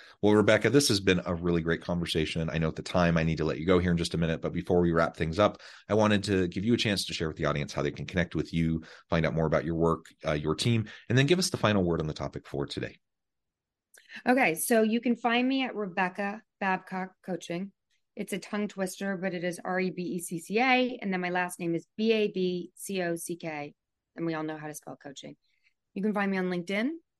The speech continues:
Speaker 2: You can find me on Instagram, but to keep it easy, probably just go to my website. It's got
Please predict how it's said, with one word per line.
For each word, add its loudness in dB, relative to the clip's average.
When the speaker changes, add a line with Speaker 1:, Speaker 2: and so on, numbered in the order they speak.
Speaker 2:
You -6
can -6
find 2
me 2
on 2
Instagram, 0
but -8
to -14
keep -6
it -4
easy, 0
probably 0
just -6
go -2
to -2
my 2
website. -2
It's -10
got -4